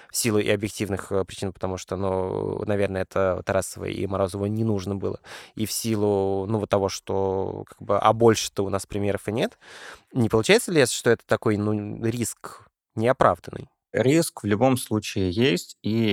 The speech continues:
Speaker 2: я пока не совсем понимаю, а, в-, как, как он будет, скажем так, развиваться. Потому что заделки того, то, что Саша и Дима хотят, усложняться мы увидели.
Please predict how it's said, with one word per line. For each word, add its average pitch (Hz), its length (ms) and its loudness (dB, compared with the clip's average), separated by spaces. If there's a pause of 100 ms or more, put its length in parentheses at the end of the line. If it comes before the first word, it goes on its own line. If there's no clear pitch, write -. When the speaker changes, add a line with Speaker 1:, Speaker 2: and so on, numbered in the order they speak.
Speaker 2:
я 110 180 2
пока 117 220 2
не 104 80 2
совсем 117 320 -2
понимаю, 92 600 0 (440)
а, 90 260 -4
в-, - 40 -20 (600)
как, 104 360 2
как 110 220 4
он 98 140 2
будет, 95 280 4
скажем 90 320 0
так, - 260 -2
развиваться. 87 640 0
Потому 95 340 4
что 92 500 4
заделки 101 640 6
того, 98 280 6
то, - 120 0
что - 220 -4
Саша 92 340 4
и 87 40 2
Дима 87 240 2
хотят, 98 340 4
усложняться 87 580 0
мы 87 140 0
увидели. 82 500 0